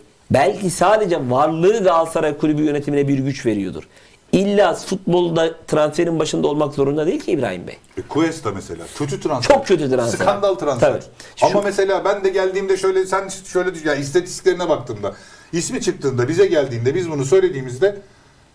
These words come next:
Speaker 2: abi dedim ki ya, "Davinson Sanchez böyle demiş. Benim on yaş gencim mi ne, be-, işte bir, bir beş yaş gencim neyse.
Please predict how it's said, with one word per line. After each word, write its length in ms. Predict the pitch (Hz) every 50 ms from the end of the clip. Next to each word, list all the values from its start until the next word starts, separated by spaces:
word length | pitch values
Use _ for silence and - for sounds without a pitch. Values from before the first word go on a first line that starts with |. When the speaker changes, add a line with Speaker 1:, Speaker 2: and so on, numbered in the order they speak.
| _ _ _ _ _ _ _ _ _ _ _ -
Speaker 2:
abi 280 | - 156 156 160 131 107
dedim 200 | 113 127 190 190
ki 120 | - 139
ya, 260 | 127 123 120 120 120
"Davinson 400 | 160 147 151 170 156 - 160 170
Sanchez 500 | 156 - 170 175 170 135 147 180 170 147
böyle 240 | 139 147 147 143 131
demiş. 300 | 110 104 101 98 95 95
Benim 180 | 110 131 151 160
on 140 | 165 170 160
yaş 260 | 147 143 135 139 -
gencim 300 | 123 123 127 123 131 131
mi 120 | 120 113
ne, 140 | 117 110 107
be-, 140 | 113 113 101 -
işte 260 | - - - 104 98
bir, 160 | 110 107 107
bir 140 | - - -
beş 200 | 131 127 - -
yaş 200 | 117 113 - -
gencim 360 | - 107 107 104 98 95 92 101
neyse. 340 | 120 120 120 - 143 147